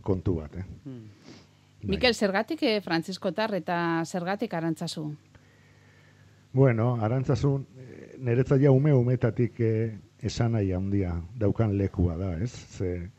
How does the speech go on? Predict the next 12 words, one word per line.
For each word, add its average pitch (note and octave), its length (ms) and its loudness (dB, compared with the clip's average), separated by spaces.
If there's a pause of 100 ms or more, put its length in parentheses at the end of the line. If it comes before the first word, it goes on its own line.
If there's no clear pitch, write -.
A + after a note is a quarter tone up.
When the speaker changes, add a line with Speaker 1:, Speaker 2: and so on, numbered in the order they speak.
(520)
Speaker 1:
bueno, B2+ 180 4
umetan, C#3 480 4
ja C3 100 6
hamabi B2+ 280 4
urtekin B2 440 2
Arantzazura G#2+ 560 2
etorri G#2 240 0
nintzen G#2 320 -2
seminariora G#2 640 2
ikastera. G2+ 560 2 (240)
Artean A#2 480 -6 (680)
seminarioa G#2+ 840 0